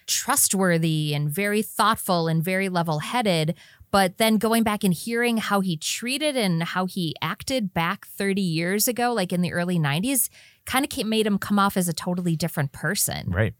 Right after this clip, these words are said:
Speaker 1: So that was so interesting. So as you're doing these interviews, do you get a sense for who's being
Speaker 2: <laughs>
Speaker 1: truthful? Do you get a sense of,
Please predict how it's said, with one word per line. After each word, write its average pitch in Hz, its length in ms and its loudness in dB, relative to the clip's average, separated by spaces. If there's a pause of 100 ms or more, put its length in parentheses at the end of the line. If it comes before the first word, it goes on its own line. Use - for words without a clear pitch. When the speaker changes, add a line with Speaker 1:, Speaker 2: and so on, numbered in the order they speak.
(140)
Speaker 1:
So 175 380 2
that 185 220 2
was 415 140 2
so 196 200 2
interesting. 190 400 0
So 220 140 2
as 226 120 2
you're 247 80 2
doing 285 340 0
these 226 340 2 (320)
interviews, 156 1000 2 (280)
do 180 120 0
you 220 60 4
get 254 160 0
a 208 60 2
sense 190 540 2
for 220 200 0
who's 233 380 -2
being 240 480 0 (600)
Speaker 2:
<laughs> - 220 2
Speaker 1:
truthful? 262 800 4
Do 220 160 0
you 196 140 2
get 190 180 -2
a 208 60 0
sense 196 320 0
of, 180 220 2